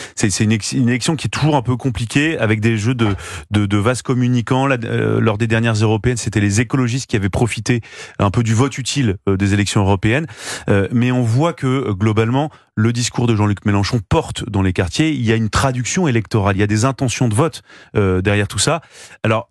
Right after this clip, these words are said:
euh, depuis, euh, hier ou avant-hier, euh, cette stratégie, euh, il y a, il y a quand même un petit doute parce qu'il y a un sondage qui, qui, qui, qui est, qui est sorti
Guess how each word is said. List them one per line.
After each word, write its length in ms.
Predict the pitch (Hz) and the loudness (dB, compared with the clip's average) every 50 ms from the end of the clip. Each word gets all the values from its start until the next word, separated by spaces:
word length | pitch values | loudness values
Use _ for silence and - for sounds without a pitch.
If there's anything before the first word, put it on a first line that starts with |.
| _ _ | _ _
euh, 460 | - 117 92 85 87 - 85 - - - - | -2 -2 -2 0 -2 -4 -6 -8 -6 -4 -2
depuis, 500 | 117 107 127 113 - - 156 151 147 139 | 0 2 0 0 -2 -2 0 0 2 2
euh, 580 | 120 110 104 104 104 101 101 101 98 98 101 110 | 2 2 2 2 2 2 2 2 2 0 0 0
hier 500 | - 131 127 135 135 131 131 113 117 101 92 | 0 0 0 2 2 0 0 -2 -2 -2 0
ou 140 | 123 110 | 2 2
avant-hier, 540 | 117 120 123 131 117 - - 143 135 120 92 - - - - - _ - | 2 2 0 -2 -2 -2 0 0 0 0 -2 -6 -12 -20 -20 -8 _ 0
euh, 240 | 98 95 95 92 92 | 0 2 2 2 0
cette 200 | - - 104 - | 0 -2 -2 -2
stratégie, 680 | - - - 120 101 - 127 117 113 127 143 139 131 | -2 0 0 0 0 0 0 0 2 2 2 2 2
euh, 180 | 117 104 98 98 | 2 2 2 2
il 60 | 101 | 2
y 40 | 107 | 2
a, 20 | |
il 180 | 113 104 101 101 | 2 2 2 2
y 60 | 104 | 2
a 40 | 104 | 2
quand 120 | 98 120 | 2 2
même 80 | 120 120 | 2 2
un 100 | 120 113 | 2 0
petit 160 | 110 - 127 | 0 -2 0
doute 160 | 123 156 180 | 0 0 0
parce 160 | - 123 107 - | 0 -2 -2 0
qu'il 80 | - | 0
y 40 | 117 | 0
a 20 | |
un 80 | 110 107 | 2 2
sondage 420 | - - 127 127 135 147 139 - | 0 0 0 2 2 0 0 -4
qui, 380 | - - - 104 101 98 92 85 | -6 -4 -2 0 2 2 0 0
qui, 180 | - - 95 90 | 0 0 -2 0
qui, 240 | - 101 95 90 | 0 0 0 0
qui 140 | 85 - - | 0 0 0
est, 280 | 95 90 90 90 90 85 | 0 2 2 0 0 0
qui 120 | - - | 0 -2
est 40 | 92 | -2
sorti 400 | - - 90 - - - 156 165 | 0 0 -2 -2 -2 -2 -2 -2